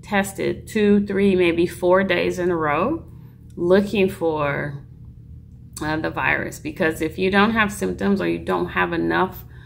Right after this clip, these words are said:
uh, coronavirus in your body, that test could be negative. So it's a good idea. If you have symptoms or if you've had an exposure,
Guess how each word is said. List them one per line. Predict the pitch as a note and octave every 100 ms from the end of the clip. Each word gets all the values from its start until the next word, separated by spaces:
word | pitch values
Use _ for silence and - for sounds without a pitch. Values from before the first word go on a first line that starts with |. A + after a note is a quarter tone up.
| - -
uh, | D3
coronavirus | - E3+ E3+ E3+ F3+ G3 F#3 G3+ G3+
in | G3+
your | G3
body, | F#3+ F#3+ G#3
that | F#3+ D#3+ -
test | F3 F3
could | - D#3+
be | C#3+
negative. | C3 F#2 - - - - - - - - - - - - - - - - - -
So | - D3 B2+ C3 C3 - - - - - - -
it's | -
a | F3+
good | F#3 F#3+
idea. | F#3 F#3+ G#3 F3+ E3+
If | -
you | F#3+ G3
have | F#3+ G3
symptoms | - A#3 A3+ G3+ F#3+ F#3+ G3 -
or | -
if | D3+ -
you've | F3+
had | F#3+ F3
an | E3 F3+
exposure, | F3 - F#3+ F#3 F3 D#3 C#3 C3+